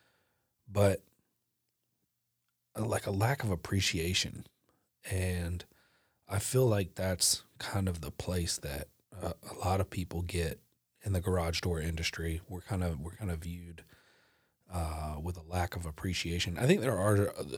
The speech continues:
there are a group of people who do appreciate us, right? I mean, your door breaks, we get out there as quickly as possible, we fix it so you can get to where you're trying to go. But there's, you know,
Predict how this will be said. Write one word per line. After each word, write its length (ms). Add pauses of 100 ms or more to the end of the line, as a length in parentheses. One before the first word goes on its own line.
(140)
there 180
are 200
a 80
group 240
of 60
people 300
who 120
do 140
appreciate 480
us, 160
right? 140
I 40
mean, 240
your 100 (140)
door 220
breaks, 360
we 80
get 100
out 160
there 140
as 100
quickly 300
as 80
possible, 500
we 100
fix 340
it 80
so 120
you 160
can 100
get 160
to 60
where 160
you're 140
trying 220
to 40
go. 280 (1500)
But 160
there's, 340 (300)
you 160
know, 240